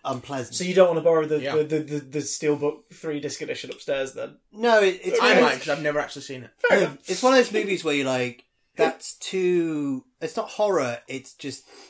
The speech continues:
Speaker 1: hor-, a horrible thing going
Speaker 2: Yes,
Speaker 1: on. And
Speaker 2: yeah.
Speaker 1: yeah, I did
Speaker 2: It,
Speaker 1: not
Speaker 2: it,
Speaker 1: like
Speaker 2: it
Speaker 1: that
Speaker 2: sort of,
Speaker 1: film.
Speaker 2: it, it sort of birthed a genre that lives on today in, like, the films of Eli Roth and stuff. But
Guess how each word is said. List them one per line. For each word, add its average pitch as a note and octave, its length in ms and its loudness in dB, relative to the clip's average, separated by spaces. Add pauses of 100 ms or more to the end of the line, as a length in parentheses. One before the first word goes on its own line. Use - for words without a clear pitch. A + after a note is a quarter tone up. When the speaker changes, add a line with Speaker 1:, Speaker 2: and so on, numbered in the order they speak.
Speaker 1:
hor-, D3 400 -6
a C3 60 -10
horrible C3+ 720 -2
thing A2 560 -10
going G#2 300 -10
Speaker 2:
Yes, A2+ 420 -4
Speaker 1:
on. - 80 -8
And A#2 80 -10
Speaker 2:
yeah. - 180 -10 (600)
Speaker 1:
yeah, C3+ 280 -4
I B2 60 -2
did G3+ 100 0
Speaker 2:
It, F3 80 -8
Speaker 1:
not E3+ 120 -4
Speaker 2:
it, C#3 60 -10
Speaker 1:
like C#3+ 240 -6
Speaker 2:
it F#3+ 60 -6
Speaker 1:
that - 60 -4
Speaker 2:
sort G3+ 140 -2
of, G3 120 -4
Speaker 1:
film. F#3 200 -8
Speaker 2:
it, F#3+ 40 -10
it F#3 100 -8
sort F#3+ 120 -4
of E3 100 -10
birthed F#3 280 -2
a E3 80 -8
genre D#3 340 -4
that D3 160 -8
lives D3 200 -6
on C#3 120 -6
today C3 260 -6
in, B2 220 -12
like, B2 180 -10
the - 60 -18
films B2 300 -12
of A#2+ 80 -16
Eli A#2 300 -10
Roth A2+ 340 -12
and G#2 120 -20
stuff. - 360 -18 (480)
But E3 300 4